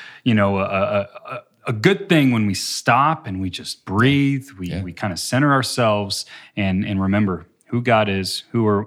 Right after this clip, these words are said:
Speaker 1: who am I, am I, is this a priority that I should be focused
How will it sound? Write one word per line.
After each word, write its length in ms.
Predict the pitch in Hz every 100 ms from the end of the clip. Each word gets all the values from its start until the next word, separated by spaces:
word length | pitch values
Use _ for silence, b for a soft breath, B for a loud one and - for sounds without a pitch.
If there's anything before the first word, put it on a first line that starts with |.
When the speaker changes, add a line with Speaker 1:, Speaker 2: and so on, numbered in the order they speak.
| -
Speaker 1:
who 140 | 117
am 120 | 95
I, 320 | 92 90 90 90 b b b b -
am 100 | 95
I, 260 | 104 110 123
is 260 | 127 110
this 140 | 107 113
a 40 |
priority 460 | 135 120 117 151 160
that 140 | 151
I 80 | 143
should 180 | 131 127
be 80 | 127
focused 580 | 139 147 143 135 -